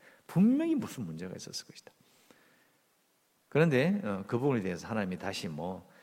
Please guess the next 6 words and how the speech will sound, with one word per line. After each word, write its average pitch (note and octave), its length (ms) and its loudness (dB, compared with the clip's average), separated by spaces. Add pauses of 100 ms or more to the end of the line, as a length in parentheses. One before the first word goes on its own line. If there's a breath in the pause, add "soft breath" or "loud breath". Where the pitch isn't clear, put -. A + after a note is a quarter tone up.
(200 loud breath)
금송아지 G#2 400 -2
사건에서, G2 720 -6 (680 loud breath)
어, D2 280 -18 (240)
그 - 280 -16
우상을 A2 680 -2
가루를 F#2+ 500 -2